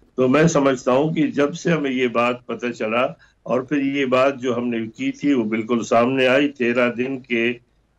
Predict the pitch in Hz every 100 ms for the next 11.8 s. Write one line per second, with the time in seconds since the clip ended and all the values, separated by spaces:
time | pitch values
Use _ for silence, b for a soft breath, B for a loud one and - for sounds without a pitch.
0 | _ 113 117 120 131 135 120 113 110 113
1 | 107 143 139 120 131 131 - _ _ 113
2 | 131 131 131 151 135 - - 127 135 123
3 | 107 107 107 107 107 117 127 127 139 -
4 | 113 139 135 117 120 113 123 120 117 127
5 | 131 110 120 110 110 113 117 117 117 107
6 | 104 107 117 117 123 139 B B B _
7 | 117 113 120 131 139 120 117 117 107 107
8 | 120 131 139 127 127 131 139 147 - _
9 | _ - 123 127 123 120 127 123 143 147
10 | 131 131 127 123 127 135 131 123 123 117
11 | 120 - 123 147 139 - 127 135